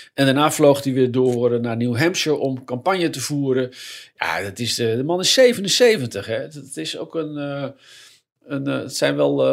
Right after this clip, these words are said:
eh, moordende schema's, hoor, waar, eh, waar die presidentskandidaten mee te maken hebben. En dan zeker ook nog met die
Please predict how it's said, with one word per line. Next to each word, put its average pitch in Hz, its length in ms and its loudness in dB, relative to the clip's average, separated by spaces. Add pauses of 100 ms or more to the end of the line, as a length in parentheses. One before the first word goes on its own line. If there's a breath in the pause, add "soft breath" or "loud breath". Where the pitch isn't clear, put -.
eh, 135 160 -4
moordende 156 480 0
schema's, 139 640 -2
hoor, 139 180 -6
waar, 120 320 -2
eh, 110 320 -2 (400)
waar 110 500 -8
die 117 180 -8
presidentskandidaten 117 1080 -4
mee 113 140 -2
te 113 120 -8
maken 131 360 -2
hebben. 101 180 -4
En 120 60 -4
dan 123 120 0
zeker 156 320 4
ook 127 120 2
nog 123 120 -6
met 117 160 -6
die 117 220 -8